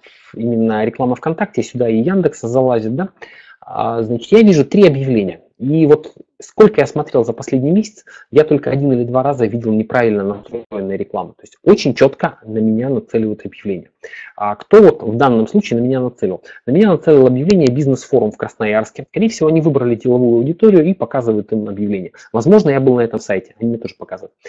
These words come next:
Дальше, Amo C R M. Ну, у меня, у нас один из проектов, вот проект «Риэлтор на миллион», у нас база ведётся в Amo C R M,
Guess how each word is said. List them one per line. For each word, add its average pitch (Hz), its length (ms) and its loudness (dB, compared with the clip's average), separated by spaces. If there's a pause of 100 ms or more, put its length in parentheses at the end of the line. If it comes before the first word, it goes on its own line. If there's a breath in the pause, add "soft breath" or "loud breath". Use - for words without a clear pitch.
(240 loud breath)
Дальше, 165 300 2
Amo 190 200 2
C - 160 -2
R 120 100 4
M. 85 140 -8 (240 soft breath)
Ну, 202 180 6
у 135 60 0
меня, 160 280 0
у 127 120 -6
нас - 180 -6
один 127 300 -2
из 127 80 -6
проектов, 180 480 -4
вот - 100 -20
проект 113 260 -6
«Риэлтор 113 300 -2
на 123 60 -6
миллион», 165 260 0
у 117 40 -2
нас 120 120 -4
база 117 260 -2
ведётся 107 360 -6
в - 40 -16
Amo 113 200 -8
C - 160 -10
R 127 80 -2
M, 185 160 -2